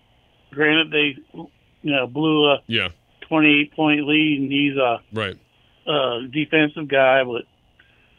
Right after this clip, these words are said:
Speaker 1: I think he's got good credentials, and I, I'm, I'm, my wife's a Redskin fan. I'm a Ram fan,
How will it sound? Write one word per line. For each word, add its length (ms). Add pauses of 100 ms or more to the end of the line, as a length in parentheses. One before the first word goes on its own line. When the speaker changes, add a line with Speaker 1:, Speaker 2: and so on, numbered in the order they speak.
(220)
Speaker 1:
I 100
think 220
he's 160
got 220
good 240
credentials, 600
and 100
I, 180 (680)
I'm, 380 (760)
I'm, 360
my 160
wife's 360
a 100
Redskin 500
fan. 280
I'm 160
a 80
Ram 380 (600)
fan, 380